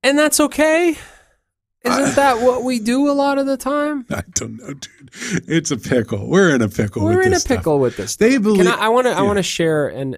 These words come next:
Speaker 1: an, an old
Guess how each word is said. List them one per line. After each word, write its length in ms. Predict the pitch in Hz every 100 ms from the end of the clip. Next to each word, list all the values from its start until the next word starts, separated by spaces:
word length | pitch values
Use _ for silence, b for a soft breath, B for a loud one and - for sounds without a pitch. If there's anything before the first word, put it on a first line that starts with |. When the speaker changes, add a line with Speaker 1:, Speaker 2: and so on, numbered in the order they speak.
| -
Speaker 1:
an, 500 | 127 123 117 110 - _ _ _ _ _ _ _ _ _ _ _
an 80 | 139
old 520 | 147 156 160 156 139